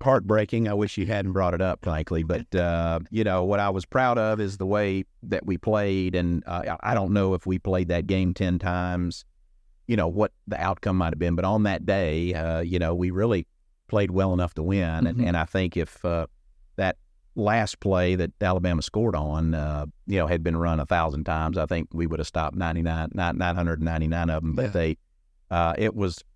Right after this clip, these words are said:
Speaker 1: believe me, uh, my son and I were, um, on pins and needles. Our hearts were racing, and then it just went silent,
Speaker 2: Yeah.
Speaker 1: uh, after that. Um, but it was an incredible game.
Speaker 2: It was.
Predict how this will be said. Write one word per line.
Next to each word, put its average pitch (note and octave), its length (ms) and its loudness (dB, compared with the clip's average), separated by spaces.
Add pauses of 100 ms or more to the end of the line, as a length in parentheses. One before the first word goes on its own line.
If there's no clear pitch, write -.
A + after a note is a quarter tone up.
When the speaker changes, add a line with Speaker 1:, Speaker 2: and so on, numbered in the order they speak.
(140)
Speaker 1:
believe A#2 260 4
me, F2 220 2 (160)
uh, F2+ 100 0
my F2+ 160 0
son G2+ 300 -2
and F#2+ 80 2
I F2+ 200 0
were, E2 340 -2 (140)
um, D#2 480 -2 (260)
on F2 200 0
pins G2 260 4
and F2+ 100 4
needles. F2+ 420 2
Our F2 140 2
hearts F#2 380 0
were E2+ 140 -2
racing, E2+ 580 2
and D#2+ 140 2
then E2 100 2
it E2+ 140 -2
just F2 200 -2
went E2 200 -2
silent, E2+ 600 -2
Speaker 2:
Yeah. A2 260 -2 (200)
Speaker 1:
uh, D#2 160 -2
after D#2+ 360 -2
that. D2+ 520 -4
Um, D2+ 380 -2
but F#2+ 200 0
it G#2+ 100 2
was A2 140 0
an G#2 60 0
incredible F#2+ 380 0
game. D2 320 -4
Speaker 2:
It C3 140 0
was. B2 540 -2